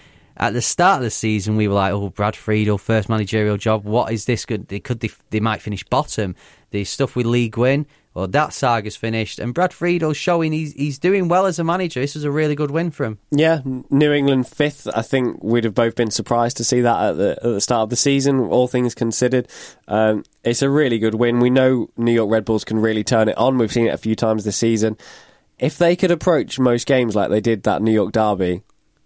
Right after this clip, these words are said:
Speaker 2: they would, they would, they would be a frightening team to come up against. But, um,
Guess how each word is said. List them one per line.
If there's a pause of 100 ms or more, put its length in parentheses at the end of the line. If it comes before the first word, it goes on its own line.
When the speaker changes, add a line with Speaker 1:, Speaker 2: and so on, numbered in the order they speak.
(180)
Speaker 2:
they
would,
they
would, (600)
they
would
be
a
frightening
team
to
come
up
against.
But, (400)
um,